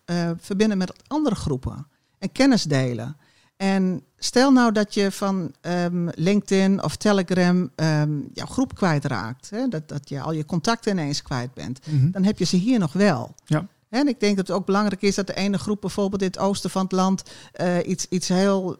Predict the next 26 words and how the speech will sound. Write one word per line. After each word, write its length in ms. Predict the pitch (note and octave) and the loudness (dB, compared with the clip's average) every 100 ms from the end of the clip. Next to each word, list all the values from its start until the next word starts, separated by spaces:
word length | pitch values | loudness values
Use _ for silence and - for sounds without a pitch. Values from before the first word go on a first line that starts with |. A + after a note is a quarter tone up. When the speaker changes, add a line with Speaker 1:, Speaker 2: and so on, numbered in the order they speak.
| _ | _
Speaker 1:
leuks 480 | - E3 G3+ G3 | -4 2 4 4
hebben 220 | - F3+ F#3+ | 0 0 0
gedaan 440 | E3+ F3+ F3+ F3+ | 0 2 2 2
of 100 | E3+ | -2
zo, 420 | - F#3 F3 F3 | -2 0 2 0
eh, 420 | - F3 E3+ E3+ | 0 0 2 0
wat 240 | E3 F3 F3 | 0 -2 0
ze 100 | F#3+ | 0
wel 240 | F3+ F3 | 0 0
willen 240 | F3 F3 F3 | 0 0 2
delen 340 | G3 G3 F#3 | 2 2 2
met 200 | F#3 F3+ | 2 0
de 60 | F#3 | 0
rest 200 | B3 - | 0 2
van 120 | A#3+ | 2
Nederland. 580 | F3+ D3 C#3 B2+ C3+ - | 4 2 0 -2 -4 -6
Nou, 260 | F#3+ F#3+ A2+ | -8 -6 -8
dan 100 | C3 | -10
kan 140 | F#3+ | -8
dat 140 | D#3+ C3+ | -6 -4
heel 160 | G#3+ | -2
mooi 280 | A#3 A#2+ C#3+ | -2 -2 -2
hier, 220 | D#3+ C#4 | -2 -2
denk 220 | F#3+ C3+ C3 | -2 -2 -4
ik. 180 | - | -8
Speaker 2:
Ja. 140 | - | -8